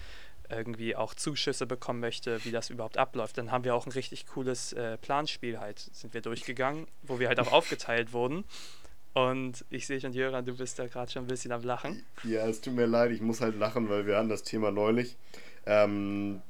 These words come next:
Speaker 2: zu dem Planspiel, was gleich kommt, wir hatten safe so ähnlich. Da gab's so einen, so einen Vorsitzenden,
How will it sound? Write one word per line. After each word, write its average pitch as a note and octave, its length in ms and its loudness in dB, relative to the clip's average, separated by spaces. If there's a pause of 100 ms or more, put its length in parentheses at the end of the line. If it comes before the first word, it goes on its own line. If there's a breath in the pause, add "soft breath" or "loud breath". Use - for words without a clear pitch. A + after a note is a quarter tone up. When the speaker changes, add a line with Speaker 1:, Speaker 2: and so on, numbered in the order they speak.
Speaker 2:
zu - 120 0
dem A2+ 280 6
Planspiel, A2 500 6
was G2+ 160 4
gleich G#2 240 2
kommt, A2+ 200 2
wir G#2+ 100 4
hatten G#2+ 160 0
safe B2 260 2
so A#2+ 140 -4
ähnlich. B2+ 400 0
Da A2+ 100 2
gab's A#2+ 320 2
so A#2 160 0
einen, A#2+ 180 2
so B2 60 0
einen A2+ 80 2
Vorsitzenden, A2 800 0